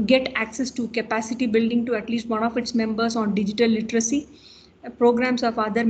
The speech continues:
ministries like, uh, Panchayati Raj, uh, Ministry of Rural Development and so on, and several e-governance initiatives and other, uh, development stakeholders who are, uh, involved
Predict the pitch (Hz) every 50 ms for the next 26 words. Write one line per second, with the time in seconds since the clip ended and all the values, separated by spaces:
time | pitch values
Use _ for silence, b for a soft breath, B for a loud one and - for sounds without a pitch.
0 | 226 226 220 220 - - - 240 226 - 220 214 214 214 - - 220 214 208 214
1 | 214 226 220 233 220 214 214 220 220 226 220 220 226 226 233 220 - - B B
2 | B B B B B - - 226 220 220 208 208 202 196 214 226 226 220 214 220
3 | 226 - 226 226 226 - 226 220 226 226 226 226 226 226 233 226 226 226 226 226
4 | 226 220 220 220 - 226 220 220 220 220 233 247 240 - - - - 226 220 220
5 | 233 - 233 233 226 247 269 254 247 233 233 208 233 226 226 233 226 226 240 233
6 | - 233 208 208 214 - - 233 226 226 - 262 262 - - - B B B B
7 | B B B B B B _ - - 247 269 277 254 240 233 233 254 269 269 262
8 | 240 233 226 220 214 214 208 208 208 226 226 220 214 226 220 226 240 226 220 226
9 | - - - 214 208 - - 220 220 226 220 240 240 240 - 247 226 226 220 220
10 | 214 208 208 214 226 202 - - - 233 220 208 214 220 220 233 233 220